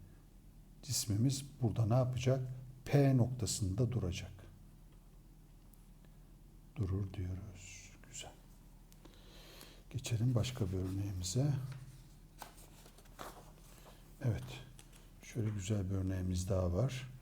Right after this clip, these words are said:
O noktasından bir kinetik enerjiyle cisim fırlatılıyor. Şuradan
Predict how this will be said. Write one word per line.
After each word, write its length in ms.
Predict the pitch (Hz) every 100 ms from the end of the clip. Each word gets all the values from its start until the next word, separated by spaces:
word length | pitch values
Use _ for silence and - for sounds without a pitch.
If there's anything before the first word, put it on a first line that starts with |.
| - - - -
O 220 | 127 123
noktasından 800 | 117 123 110 - - 104 131 139
bir 100 | 123
kinetik 380 | - 104 104 -
enerjiyle 500 | 131 135 127 127 127
cisim 460 | 123 123 139 131 123 - - -
fırlatılıyor. 840 | 127 123 - 120 123 131 131 - - - - - - -
Şuradan 640 | - - - 120 120 113